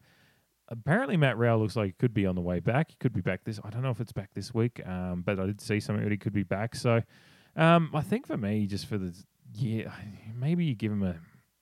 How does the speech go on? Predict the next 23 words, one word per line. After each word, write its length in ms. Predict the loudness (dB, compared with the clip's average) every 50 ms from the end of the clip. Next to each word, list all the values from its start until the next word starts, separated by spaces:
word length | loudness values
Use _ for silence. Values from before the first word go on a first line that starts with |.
| _ _ _ _ _ _ _ _ _ _ _ _ _ _ _ _ _ _ _ _ _ -16 -10 -6
oh, 340 | -4 -4 -2 -4 -4 -6 -8 -10 -16 -20 -20 -20 -16 -14
fuck, 220 | -14 -12 -10 -10
a 80 | -10 -10 -10 -10 _
D 220 | -4 -2 -2 -2 -4
plus, 420 | -6 -8 -10 -10 -10 -8 -8 -8
I 80 | -8 -6
think, 240 | -6 -6 -6 -4
'cause 80 | -4 -2
they're 80 | 0 0
not 180 | 0 0 -2
quite 280 | -2 -2 0 2 2 0
a, 100 | 0 -4 _ _ _ -20 -20 -20 _ _ _ _ _ -2
not 160 | 0 0 0
quite 240 | 2 2 4 4 4
a 40 | 2
passing 480 | -2 -4 -6 -6 -6 -6 -6 -6 -4
grade 300 | -2 -2 0 0 0 0
yet, 160 | 0 -2 -2
just 180 | -2 -6 -8 -6
'cause 160 | -6 -8 -6
you, 240 | -6 -6 -6 -6 -8 -6 -4
you'd 160 | -2 -2 0
hope 300 | 0 2 4 4 2